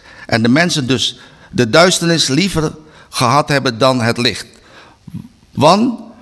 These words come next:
hun werken waren boos. Want een ieder die kwaad bedrijft, haat het licht en gaat niet tot het licht, opdat zijn werken niet aan de dag komen. Maar wie de waarheid doet,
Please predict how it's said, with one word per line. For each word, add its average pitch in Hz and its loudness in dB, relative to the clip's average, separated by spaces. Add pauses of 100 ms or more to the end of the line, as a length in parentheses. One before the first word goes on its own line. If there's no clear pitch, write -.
(100)
hun 123 2
werken 151 0
waren 127 0
boos. 131 -2 (480)
Want 127 2
een 120 -4
ieder 220 0
die 123 0
kwaad 202 0
bedrijft, 156 0
haat 190 0
het 208 -2
licht 127 -2 (720)
en 160 0
gaat 170 -2
niet 214 2
tot - -2
het 214 -4
licht, 220 0 (440)
opdat 151 -2
zijn 117 0
werken 185 0
niet 220 2
aan 147 0
de 131 0
dag 202 -2 (140)
komen. 110 0 (460)
Maar 143 4
wie 127 2
de 107 0
waarheid 190 2
doet, 131 0